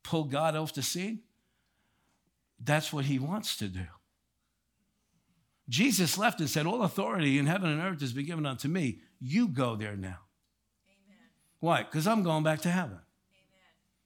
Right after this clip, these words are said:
Speaker 1: The Holy Spirit's here on the earth. He lives in the believer. If you will operate in the principles of faith and use your authority in the name of Jesus, you, and I know this is gonna rub some people the wrong way, so I expect to see stuff on Facebook later on.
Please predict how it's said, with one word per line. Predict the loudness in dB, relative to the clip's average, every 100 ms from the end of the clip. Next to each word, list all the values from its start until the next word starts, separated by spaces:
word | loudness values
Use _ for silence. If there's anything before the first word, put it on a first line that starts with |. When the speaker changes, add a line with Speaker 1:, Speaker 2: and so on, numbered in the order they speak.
| _ _ _ _ _
Speaker 1:
The | 0
Holy | 2 4
Spirit's | 0 0 0 2
here | 0
on | 2
the | 2 0
earth. | -2 -6 -16 _ _ _ -20 -20 -20 -20 _ _
He | 2 4
lives | 6 4 4 2
in | 2 2
the |
believer. | 2 2 2 0 -4 -10 _ _ _ _ 0
If | 2 4
you | 6 4
will | 4
operate | 6 6 6 0 0
in | 0
the | -2
principles | -2 -2 -2 -4 -4
of |
faith | -6 -6 -6 -6 -10 _ _ _ _ _ 2
and | 4 6
use | 6 6 6 6
your | 4 2
authority | 0 0 0 0
in | 0
the | 0
name | 0 -2
of | -4
Jesus, | -4 -6 -4 -6 -8 -14 -20 _
you, | -2 4 6 6 4 2 4
and | 6
I | 6
know | 2
this | 2
is |
gonna | 2 2
rub | 2
some | 2 2
people | 2 0
the | -2
wrong | 0 4
way, | 4 4 -4
so | -2 0 4
I |
expect | 4 4 2 2
to | 0
see | 0
stuff | 0 0 0
on | 0
Facebook | 0 -2 0 -4
later | 0 2 2
on. | 0 -2